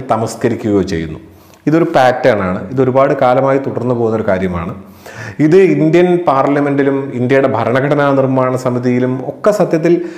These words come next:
വലിയ ചർച്ചകൾക്ക് വിധേയമാകുന്നൊരു കാര്യമാണ്. What is Indianness? എന്താണ് ഇന്ത്യ, ഇന്ത്യ എന്നത് ഒക്കെ വലിയ ചർച്ചയാവുന്ന കാര്യമാണ്.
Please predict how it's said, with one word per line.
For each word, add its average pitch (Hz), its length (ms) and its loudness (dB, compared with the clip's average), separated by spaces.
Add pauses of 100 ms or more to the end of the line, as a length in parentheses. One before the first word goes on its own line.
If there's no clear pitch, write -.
(160)
വലിയ 147 300 4
ചർച്ചകൾക്ക് 151 680 0
വിധേയമാകുന്നൊരു 131 920 0
കാര്യമാണ്. 117 580 -2 (180)
What 113 200 2
is 107 160 0
Indianness? 104 560 0 (160)
എന്താണ് 110 300 2 (100)
ഇന്ത്യ, 110 300 0 (120)
ഇന്ത്യ 120 400 2 (640)
എന്നത് 104 320 2 (840)
ഒക്കെ 131 160 -2
വലിയ 143 180 4
ചർച്ചയാവുന്ന 120 560 0
കാര്യമാണ്. 78 400 -6